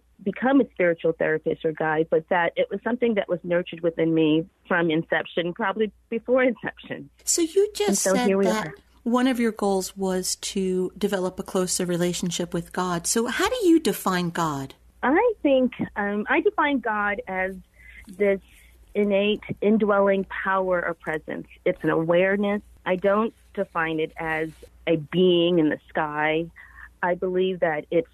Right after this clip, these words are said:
Speaker 1: everywhere. I believe that it's so profound and so omniscient and omniactive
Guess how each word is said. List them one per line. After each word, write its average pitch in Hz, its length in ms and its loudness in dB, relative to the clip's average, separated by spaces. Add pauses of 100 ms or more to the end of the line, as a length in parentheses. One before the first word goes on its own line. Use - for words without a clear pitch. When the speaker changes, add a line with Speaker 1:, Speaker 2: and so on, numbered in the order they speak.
(100)
Speaker 1:
everywhere. 175 840 0
I 165 120 -4
believe 160 380 -4
that 147 280 -2 (140)
it's 185 180 2 (160)
so 185 640 4 (180)
profound 170 880 -6 (100)
and 160 220 -8 (160)
so 180 500 2 (240)
omniscient 170 840 -2
and 151 120 -4
omniactive 175 1120 0